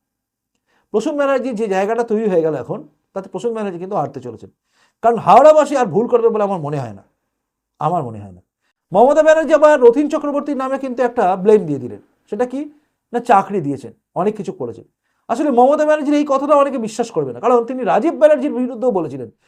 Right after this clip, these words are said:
যে, "বনসহায়কে কত কি হয়েছে, যে বলবো নাকি, জানাবো নাকি?" কিন্তু দেখা গেল রাজীব ব্যানার্জিকে তিনি নিজের দলে নিয়ে নিলেন। আজ পর্যন্ত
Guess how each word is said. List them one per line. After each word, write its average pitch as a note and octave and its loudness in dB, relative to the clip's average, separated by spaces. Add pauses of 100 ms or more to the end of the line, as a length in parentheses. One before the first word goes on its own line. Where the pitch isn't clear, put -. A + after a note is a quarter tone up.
(160)
যে, F#3 0
"বনসহায়কে C#4+ 2
কত B3 2
কি C4+ -4
হয়েছে, A#3 6
যে C#3+ -8
বলবো G#3 0
নাকি, A#3 -2 (560)
জানাবো A3 2
নাকি?" B3 -6
কিন্তু G#3+ -8
দেখা G3+ -2
গেল D4 4 (100)
রাজীব G#3 0
ব্যানার্জিকে B3+ -4
তিনি A#3 -8
নিজের G#3+ -2
দলে A#3+ 4
নিয়ে A#3+ -4
নিলেন। C4+ -6 (260)
আজ D4 6
পর্যন্ত C#4+ -4